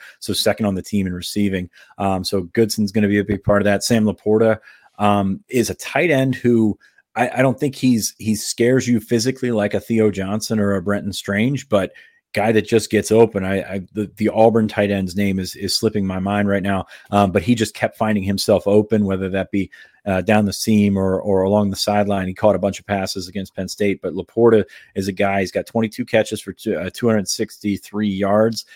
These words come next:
and two touchdowns. Um, he's gonna be a guy that they go to often, um, to, to move the sticks. And, and with this offense, which is very much a work in progress,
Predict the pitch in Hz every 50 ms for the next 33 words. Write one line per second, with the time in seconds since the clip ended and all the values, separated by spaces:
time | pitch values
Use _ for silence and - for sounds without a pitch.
0 | - _ - 92 92 - - - 117 110 - - 101 101 - - - 117 117 123
1 | 127 135 135 - - _ - 98 98 98 98 95 101 - - 104 104 107 107 101
2 | 92 101 104 107 107 - - 104 101 98 107 107 - - 107 95 87 98 104 104
3 | - - 117 110 107 104 _ - - - - - 98 95 95 92 92 92 - -
4 | 95 95 - - 104 98 104 107 110 104 104 98 - - 104 113 127 - - 101
5 | 95 92 87 - 101 101 98 95 - 110 - 117 104 107 131 - - 104 95 -
6 | - - 92 - 101 90 87 95 101 104 113 110 107 - - 104 101 110 113 -
7 | 104 101 - 104 107 120 120 101 92 92 92 - -